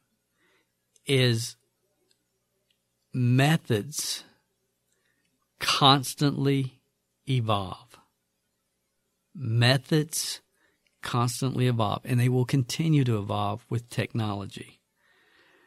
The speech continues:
Uh, I remember when Twitter first came out, and I, I thought, "This is a great way to model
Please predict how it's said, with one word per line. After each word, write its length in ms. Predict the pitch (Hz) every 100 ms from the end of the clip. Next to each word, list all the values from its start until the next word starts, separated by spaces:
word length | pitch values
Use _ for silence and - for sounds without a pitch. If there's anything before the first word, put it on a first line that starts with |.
| _ _ _ -
Uh, 140 | - - _ _ -
I 100 | 131
remember 420 | 151 147 139 139
when 200 | 127 120
Twitter 440 | - - 147 131
first 360 | 120 127 120 -
came 280 | 117 110 104
out, 460 | 110 101 - - - _ _ _ _ _ _ _ _ -
and 160 | 113
I, 80 | 110 - _
I 160 | - 127
thought, 320 | 120 110 -
"This 200 | - 127
is 120 | 123 113
a 40 |
great 280 | 123 123 113
way 160 | 117
to 80 | 110
model 580 | 107 110 110 113 101